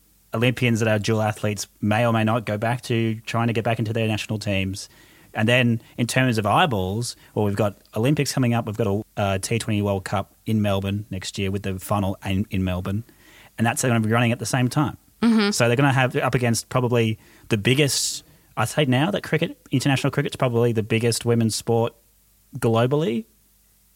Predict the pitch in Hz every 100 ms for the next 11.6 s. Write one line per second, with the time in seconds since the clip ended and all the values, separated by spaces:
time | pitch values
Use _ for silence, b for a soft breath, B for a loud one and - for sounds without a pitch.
0 | _ - 117 120 117 139 127 120 120 123
1 | 117 139 135 131 135 135 - 151 135 131
2 | 135 110 101 117 117 151 208 - - -
3 | - 143 123 127 - 135 202 294 B B
4 | B - 123 127 - _ 127 127 160 175
5 | 131 120 - 113 107 101 - _ 120 104
6 | - 113 107 104 101 107 b b b -
7 | - 117 131 135 113 101 - 131 95 110
8 | - b b b - 120 120 127 127 131
9 | - _ - 165 95 113 120 120 127 131
10 | 98 - - _ _ - - 113 107 98
11 | - 120 110 107 101 107